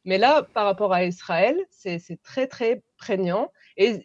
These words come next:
et, et, et le, le Congrès américain, les, les, les, les, les représentants américains sont, euh, voilà, arrosés de, de millions de dollars pour tenir ce discours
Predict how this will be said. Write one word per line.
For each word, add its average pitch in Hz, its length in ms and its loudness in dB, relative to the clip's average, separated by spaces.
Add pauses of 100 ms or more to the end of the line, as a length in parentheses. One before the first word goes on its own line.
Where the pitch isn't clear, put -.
et, 196 120 -4
et, 165 400 -4
et - 20 -4
le, 170 220 -2
le 165 140 -6
Congrès 220 420 0
américain, 180 760 0
les, 170 180 0
les, 165 180 -4
les, 160 180 -8
les, 156 200 -8
les 165 120 -8
représentants 185 680 -4
américains 240 640 -6
sont, 285 400 -2 (560)
euh, 151 800 -4
voilà, 247 180 6
arrosés 214 680 4
de, 165 360 -4
de 156 140 -12
millions 185 300 -2
de 175 80 -6
dollars 196 520 2 (220)
pour 311 240 -4
tenir 240 260 -2
ce 226 120 -10
discours 190 560 -2